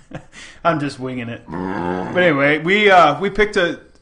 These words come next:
after we moved out of Saint Louis, our, our daycare provider was too far in for us to drive our daughter every day there. So we explored a few options of in-home out here as well as, uh, daycare centers.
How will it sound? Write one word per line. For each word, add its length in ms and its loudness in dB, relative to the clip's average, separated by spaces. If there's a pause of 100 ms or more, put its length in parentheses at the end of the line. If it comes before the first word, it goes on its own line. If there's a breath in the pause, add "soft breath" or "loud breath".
(160)
after 220 -2
we 80 -4
moved 220 -6
out 120 2
of 60 -8
Saint 240 -4
Louis, 340 -10
our, 400 -4
our 180 -4
daycare 360 -10
provider 360 -10
was 180 -14
too 140 -10
far 420 -10
in 240 -10
for 160 -14
us 140 -14
to 60 -16
drive 380 -8
our 100 -12
daughter 340 -10
every 220 -14
day 200 -14
there. 360 -16 (800)
So 220 -2
we 500 -4 (280)
explored 380 -6
a 40 -6
few 220 -4
options 460 -4
of 320 -10 (520 loud breath)
in-home 420 -2
out 260 2
here 320 0
as 160 -8
well 260 -6
as, 240 -10
uh, 220 -10
daycare 400 -14
centers. 520 -14